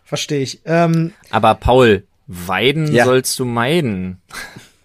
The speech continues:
Speaker 1: Ist übrigens wohl genau falsch rum, hab ich mal gehört. Es ist wohl genau
Speaker 2: Macht ja auch
Speaker 1: andersrum.
Speaker 2: keinen Sinn.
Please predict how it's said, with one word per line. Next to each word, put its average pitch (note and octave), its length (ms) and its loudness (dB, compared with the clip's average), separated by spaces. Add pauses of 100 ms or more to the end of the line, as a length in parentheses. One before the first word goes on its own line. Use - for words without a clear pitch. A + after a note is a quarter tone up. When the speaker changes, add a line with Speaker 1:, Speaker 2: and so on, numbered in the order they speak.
(280)
Speaker 1:
Ist G3 160 0
übrigens C#4+ 500 0
wohl C4 200 2
genau A3 260 4
falsch C#4+ 400 -2
rum, C#3 140 -4
hab D3 140 -4
ich C#3 100 -8
mal C#3 140 -6
gehört. B2+ 360 -8
Es C3+ 120 -8
ist F3+ 140 -4
wohl A#3 100 0
genau G#3 320 0
Speaker 2:
Macht - 220 0
ja D3+ 100 2
auch - 40 2
Speaker 1:
andersrum. A#2+ 40 -12
Speaker 2:
keinen B2+ 280 -2
Sinn. C3+ 260 -2